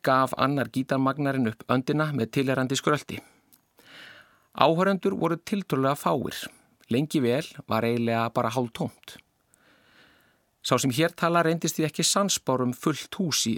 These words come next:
þetta skiptið. Það má eflaust kenna vetrinum, myrkrinu, kuldanum, snjónum og færðinni um þetta allt saman og kjósa það að vera grautfúll. En af hverju?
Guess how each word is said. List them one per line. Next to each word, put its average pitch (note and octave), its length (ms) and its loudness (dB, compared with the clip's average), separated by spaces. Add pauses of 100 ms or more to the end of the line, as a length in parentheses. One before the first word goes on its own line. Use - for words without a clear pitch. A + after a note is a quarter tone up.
þetta D#3 260 0
skiptið. - 460 -8 (1300)
Það C#3+ 160 6
má D3+ 100 4
eflaust F#3 380 4
kenna F3+ 320 2
vetrinum, D#3 680 2
myrkrinu, D3 640 0 (420)
kuldanum, D#3+ 600 0 (220)
snjónum D#3 640 0
og - 100 -6
færðinni D#3 460 2
um C#3 100 2
þetta - 220 -2
allt - 220 -2
saman - 280 -2 (920)
og D#3 160 0
kjósa D#3+ 320 0
það A#2+ 180 2
að A#2 120 2
vera A2 260 0
grautfúll. A#2 560 -2 (1000)
En C3+ 160 0
af E3 240 0
hverju? F3+ 320 -2